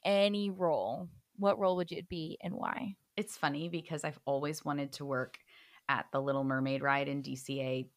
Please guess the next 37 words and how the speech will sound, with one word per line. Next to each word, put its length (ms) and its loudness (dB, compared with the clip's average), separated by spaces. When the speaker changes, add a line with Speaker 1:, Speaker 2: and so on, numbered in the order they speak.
Speaker 2:
just 280 0
so 120 0
I 80 -2
Speaker 1:
<gasps> 40 -16
Speaker 2:
could 120 -2
wear 160 2
the 140 0
outfit. 440 -2
Speaker 1:
Oh, 240 0
it's 160 0
such 160 0
a 60 6
cute 500 4
little, 260 2
Speaker 2:
<laughs> 0 -
Speaker 1:
like, 400 2
teal 440 0
stripe, 520 2
little 260 2
adorable 440 2
sailor 540 0
seaside 560 -2
outfit. 560 0
Speaker 2:
Yeah, 260 4
Speaker 1:
It's 100 -4
Speaker 2:
it, 40 2
Speaker 1:
so 160 2
cute. 380 -4
Speaker 2:
it 140 4
would 140 2
either 220 2
be 160 0
that 360 4
or 480 4
I 140 4
would 200 -2
be 360 0